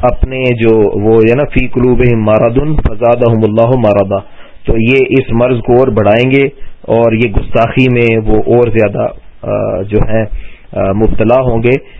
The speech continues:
کیونکہ جو کچھ بھی وہ کہہ رہے ہیں وہ، آ، قطعاً شریعت میں اس کی اجازت نہیں ہے۔ بلکہ فتاوی عالمگیری وغیرہ اگر آپ پڑھیں تو اس میں تو یہاں تک لکھا کہ اگر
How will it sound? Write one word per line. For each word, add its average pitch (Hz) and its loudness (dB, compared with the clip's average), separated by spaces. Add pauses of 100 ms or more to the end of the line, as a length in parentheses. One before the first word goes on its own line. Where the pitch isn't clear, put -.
(140)
کیونکہ 139 0 (280)
جو 139 0
کچھ 160 0
بھی 143 2
وہ 131 2
کہہ 117 0
رہے 120 2
ہیں 123 0
وہ، 123 2 (460)
آ، - 0 (800)
قطعاً 147 0 (280)
شریعت 117 0
میں 110 -2
اس 117 0
کی 107 -4
اجازت 107 -2
نہیں 95 -4
ہے۔ 87 -10 (1000)
بلکہ 120 -2
فتاوی 120 0
عالمگیری 120 0
وغیرہ 110 2
اگر 107 0
آپ 101 -2
پڑھیں 113 0 (520)
تو 117 -2
اس - 0
میں 127 2
تو 120 0
یہاں 107 0
تک 135 -2
لکھا 110 0
کہ 123 -2
اگر 113 -2